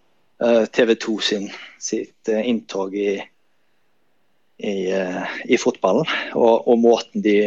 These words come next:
de planene de har i hvert fall i forhold til å bygge opp interessen for, for hele produktet, ikke bare Eliteserien eller Obos-ligaen, men, men også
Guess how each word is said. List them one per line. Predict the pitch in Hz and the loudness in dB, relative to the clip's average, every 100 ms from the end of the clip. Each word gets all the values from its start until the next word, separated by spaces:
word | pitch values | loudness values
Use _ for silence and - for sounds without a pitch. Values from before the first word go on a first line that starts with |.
| 104 101 101 - - - - _ _ - | 0 -4 -6 -10 -12 -18 -20 _ _ -2
de | - | 4
planene | 127 113 101 117 | 4 6 4 4
de | 156 | 6
har | 151 | 6
i | 107 | 4
hvert | 98 | 2
fall | 101 101 | 0 0
i | |
forhold | 107 98 - | 0 -2 -2
til | |
å | 104 | 2
bygge | 113 101 104 | 0 2 0
opp | 98 107 _ - - 127 | 2 0 _ -8 -6 -4
interessen | 110 117 113 - - 107 101 | 0 2 2 0 -4 -4 -6
for, | - 98 - - - _ _ _ _ _ - | -4 -4 -4 -12 -18 _ _ _ _ _ 0
for | 123 123 | 2 4
hele | 127 98 | 4 4
produktet, | 110 107 - 143 | 2 2 4 2
ikke | 135 - 117 | 0 0 2
bare | 113 107 | 4 4
Eliteserien | 113 - - 95 101 107 | 2 0 -4 -2 -2 -2
eller | 107 110 | 0 0
Obos-ligaen, | 95 110 107 104 113 | 0 -2 2 2 2
men, | 113 101 101 _ _ _ 117 | 2 -2 -4 _ _ _ 0
men | 107 | 0
også | 98 98 | 0 0